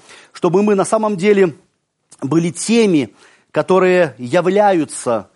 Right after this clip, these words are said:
не просто словом, но делом и истиной, являются теми учениками, которые несут свет Божий, несут свет Евангелия. И мы понимаем, что,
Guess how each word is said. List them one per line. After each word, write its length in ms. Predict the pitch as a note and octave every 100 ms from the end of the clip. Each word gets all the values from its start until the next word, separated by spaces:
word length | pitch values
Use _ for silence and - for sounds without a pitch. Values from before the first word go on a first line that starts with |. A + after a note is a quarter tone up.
| _ _
не 140 | C3+ F3
просто 640 | F#3+ A3+ - E3+ D3 A#2 - _ _
словом, 760 | - - E3 G#3 F#3+ A#2 G#2+ A2
но 120 | C#3+
делом 640 | B2 C3 G3+ D#3 G#2+ E2+ D#2+ -
и 120 | D3
истиной, 720 | F#3+ G3 - - A#2 G2+ F2+ _ _ A#2
являются 580 | C3+ F3 F3+ E3 -
теми 320 | D3 G#3+ G3 E3+
учениками, 680 | D3+ - D#3+ D3 F#3+ F#3
которые 420 | D#3+ C#3+ D#3+ D#3 D3+
несут 400 | C#3+ - F#3+ -
свет 300 | D3+ D#3 B2+
Божий, 500 | D3 D#3+ G2+ F#2 - _ -
несут 360 | C#3 - F3
свет 320 | - D3+ D#3
Евангелия. 580 | D#3+ D#3 C3 G#2+ G2 F2 - - _
И 80 | E3
мы 100 | A3+
понимаем, 500 | A#3 A#3 B3+ A#3+ G3
что, 500 | - - F#3 F3+ D3+